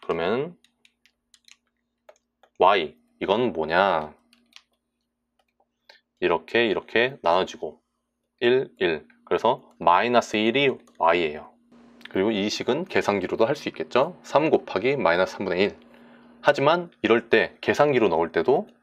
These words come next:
괄호를 넣어줘야 돼요. 대입할 때는 괄호를 치고 곱하기. 그래서 이 식의 대입은 그 얘기를 하고 있어요.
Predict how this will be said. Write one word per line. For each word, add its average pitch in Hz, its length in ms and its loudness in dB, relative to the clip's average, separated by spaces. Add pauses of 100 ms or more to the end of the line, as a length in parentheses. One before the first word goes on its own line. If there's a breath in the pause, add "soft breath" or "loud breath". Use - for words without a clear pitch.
(140)
괄호를 117 480 2
넣어줘야 87 420 0
돼요. - 260 -18 (400)
대입할 - 460 0
때는 117 340 2 (320 loud breath)
괄호를 113 440 2
치고 185 420 2
곱하기. - 460 -6 (2750 soft breath)
그래서 - 480 0 (240)
이 127 160 -2
식의 190 320 0
대입은 113 500 0
그 120 220 0
얘기를 131 280 2
하고 80 140 -2
있어요. - 320 -12